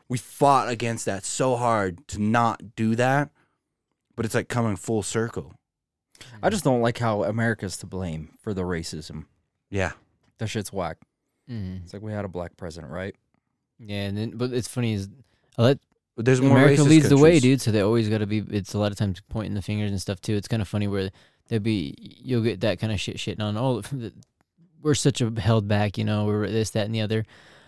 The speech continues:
Speaker 3: Uh, look at our art. Look at all of our music and stuff.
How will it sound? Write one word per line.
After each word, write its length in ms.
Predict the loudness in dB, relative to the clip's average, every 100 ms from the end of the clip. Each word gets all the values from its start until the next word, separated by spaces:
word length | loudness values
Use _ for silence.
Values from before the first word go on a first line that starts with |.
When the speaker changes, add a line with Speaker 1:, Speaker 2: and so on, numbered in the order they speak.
| _ -2
Speaker 3:
Uh, 320 | 0 0 -4
look 180 | -4 0
at 60 | 0
our 100 | 2
art. 300 | 0 0 -2
Look 160 | -2
at 80 | 0
all 100 | 0
of 80 | 0
our 140 | 0
music 480 | 0 2 2 0 -2
and 100 | -4
stuff. 300 | -4 -6